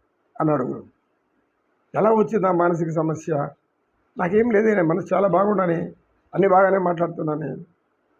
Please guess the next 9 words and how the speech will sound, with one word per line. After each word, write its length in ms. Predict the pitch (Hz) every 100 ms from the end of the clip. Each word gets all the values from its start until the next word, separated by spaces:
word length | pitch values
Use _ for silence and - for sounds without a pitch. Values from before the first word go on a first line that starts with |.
| _ _ _
లేదు, 220 | 156 160
లేదు, 240 | 151 151 143 - _ _ _ _
నీకు 200 | 160 175
ఒక 140 | 165 156
మానసిక 520 | 156 160 175 185 190 165 143 147 147 - _ _ _ -
సమస్య 400 | 156 220 - 175
ఉంది. 320 | 151 131 - - _ - _ _ _ _ _ _ _ _
అదేమంటే 540 | 147 160 214 185 180 208 151 156 160 - _ _ _ _ _ _ _
ఆ, 80 | -